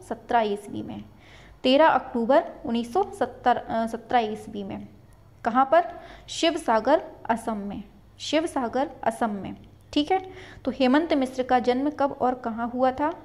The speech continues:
तेरह अक्टूबर उन्नीस सौ सत्रह ईस्वी को शिवसागर, असम में, ठीक है। चलिए, फिर आता है आगे,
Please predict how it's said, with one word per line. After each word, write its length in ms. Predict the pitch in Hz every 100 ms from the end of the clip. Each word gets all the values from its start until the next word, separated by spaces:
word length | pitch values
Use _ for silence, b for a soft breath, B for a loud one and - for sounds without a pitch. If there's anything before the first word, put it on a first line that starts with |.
| -
तेरह 220 | 320 254
अक्टूबर 400 | 240 - 240 285
उन्नीस 320 | - 226 226
सौ 80 | -
सत्रह 340 | - 208 254 254
ईस्वी 360 | 254 254 269
को 240 | 269 302 320 -
शिवसागर, 680 | - 269 262 262 254 294 359 B B B -
असम 300 | 240 226 208
में, 240 | 208 214 - - - - -
ठीक 200 | 285 339
है। 240 | 349 - -
चलिए, 420 | 233 196 - - - - b b b b b b b -
फिर 120 | 320
आता 220 | 311 311 311
है 180 | 311
आगे, 300 | 302 285 339